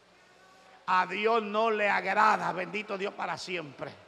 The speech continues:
Te oye los cristianos hablando, hermano, y te ve que dicen, "¿Viste? ¿Viste?". Y esa frasecita, ¿verdad?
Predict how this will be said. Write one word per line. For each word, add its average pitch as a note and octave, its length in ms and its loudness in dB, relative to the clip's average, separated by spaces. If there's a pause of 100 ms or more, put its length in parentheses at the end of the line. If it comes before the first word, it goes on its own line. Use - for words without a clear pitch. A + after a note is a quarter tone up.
(1300)
Te F3+ 100 -4
oye G#3 240 0
los G#3 120 -2
cristianos G#3 440 -2
hablando, G3 580 2
hermano, G3 520 0
y F3+ 140 -4 (400)
te G3+ 120 2
ve G#3 220 0
que G3+ 120 -4
dicen, F3+ 340 -4
"¿Viste? A#3 420 -6 (1400)
¿Viste?". F#3 500 -8 (2750)
Y F3 100 -4
esa G#3 220 0
frasecita, G3+ 800 -2
¿verdad? F3 280 -2